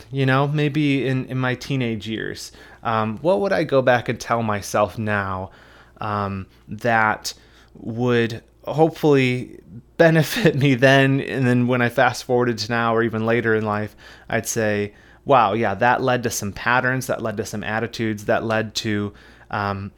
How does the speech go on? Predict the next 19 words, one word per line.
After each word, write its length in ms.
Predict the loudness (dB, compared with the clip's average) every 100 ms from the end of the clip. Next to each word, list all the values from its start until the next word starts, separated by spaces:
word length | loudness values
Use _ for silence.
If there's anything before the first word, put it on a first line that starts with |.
| -20 -12
a 80 | -6
general, 640 | 2 2 4 4 4 0 -12 _ -20 -20 -20 -20 -20 -20 -12
m-, 420 | -4 -2 -2 -8 -16 -6
general 280 | -2 0
sense 220 | 0 -4 -4
of 80 |
success 640 | -6 -8 -4 0 2 0 -4
in 220 | -2 -2
the 80 | -2
Christian 440 | -4 -4 -4 -4
life 320 | -2 -2 -2
and 120 | -4 -4
in 280 | -4 -6
my, 460 | -6 -6 -4 -6 -8 -14 -20 -20 _
the 400 | -14 -12 -8 -2
rest 220 | 0 0
of 80 | -2
my 140 | -2 -2
life." 360 | -2 -2 -8